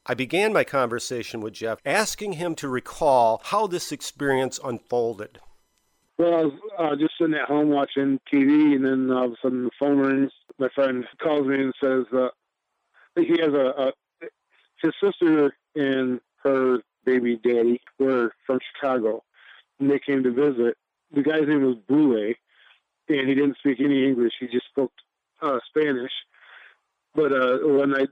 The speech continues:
Speaker 2: Bob called me, said, "There's something wrong with Boulay. I think he might be demon-possessed or something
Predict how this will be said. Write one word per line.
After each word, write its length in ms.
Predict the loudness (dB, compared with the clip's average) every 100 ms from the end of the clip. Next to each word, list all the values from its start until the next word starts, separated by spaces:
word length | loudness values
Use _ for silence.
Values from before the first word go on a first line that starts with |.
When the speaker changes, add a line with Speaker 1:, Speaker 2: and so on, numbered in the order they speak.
| -6
Speaker 2:
Bob 300 | -4 -2 -2 -8
called 280 | -2 0 0
me, 280 | 0 0 0 -4 _ _ -4
said, 120 | -2
"There's 120 | -2 0
something 200 | 2 2
wrong 200 | 2 0
with 160 | 0
Boulay. 400 | 2 4 6 4
I 20 | 2
think 240 | 0 -4 2
he 200 | 4 4
might 320 | 2 0 2
be 140 | 0
demon-possessed 800 | 2 2 2 0 -2 0 0 0
or 100 | -4 -2
something 440 | -4 0 0 0